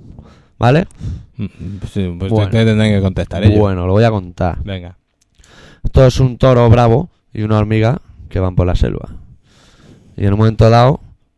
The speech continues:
Speaker 1: el toro se cae a un riachuelo y se está ahogando.
Speaker 2: Ajá.
Speaker 1: Hazme caso. Hazte el
Speaker 2: A
Speaker 1: porro,
Speaker 2: ver.
Speaker 1: pero hazme caso.
Speaker 2: Te, <laughs> estoy escuchando.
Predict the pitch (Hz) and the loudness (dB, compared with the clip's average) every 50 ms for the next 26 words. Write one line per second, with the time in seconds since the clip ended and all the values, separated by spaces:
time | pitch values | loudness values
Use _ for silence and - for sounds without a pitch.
0 | _ _ - 95 95 92 - - 104 104 104 107 - 104 98 - 90 - - 60 | _ _ -4 -2 -2 -2 0 0 0 0 2 2 0 0 -2 -2 -6 -6 -6 -6
1 | - - - - - - - - - - - - _ - - - - - - - | -8 -10 -12 -14 -18 -18 -20 -20 -20 -20 -20 -20 _ -16 -10 -10 -8 -8 -8 -8
2 | - - - - - - - - - - _ - - - 98 95 85 - - - | -8 -8 -8 -8 -10 -14 -20 -20 -20 -20 _ -16 -8 -4 -4 -2 -2 -2 -4 -4
3 | 98 87 67 - - - - - - - - 95 - 98 98 - 110 104 104 98 | -4 -4 -6 -8 -12 -14 -16 -18 -16 -12 -8 -6 -4 -4 -2 2 4 4 4 4
4 | 95 95 92 92 90 78 67 - - - _ _ _ _ _ _ _ _ _ _ | 4 2 0 -2 -6 -8 -8 -8 -10 -16 _ _ _ _ _ _ _ _ _ _
5 | _ _ _ _ _ _ _ - 101 98 98 95 104 139 - - - - - - | _ _ _ _ _ _ _ -14 -10 -8 -6 -6 -6 -8 -10 -14 -20 -20 -20 -20
6 | - - 92 95 95 95 98 95 - - - 82 82 - - - - - - 98 | -18 -10 -6 -2 -2 0 2 2 2 0 -2 -4 -4 -6 -10 -14 -8 -4 -2 0
7 | 92 - 101 104 101 110 107 104 98 95 92 90 82 - 78 - - - 90 - | 2 2 2 4 4 2 2 2 0 -2 -2 -4 -6 -4 -4 -4 -4 -4 -8 -14
8 | - - - - - - - - - - - - - - - 127 113 110 107 113 | -10 -10 -8 -6 -6 -4 -6 -6 -6 -8 -10 -10 -10 -6 -6 -4 -4 -4 -4 -4
9 | 101 - - 92 104 107 101 | -4 -4 -6 -10 -12 -12 -14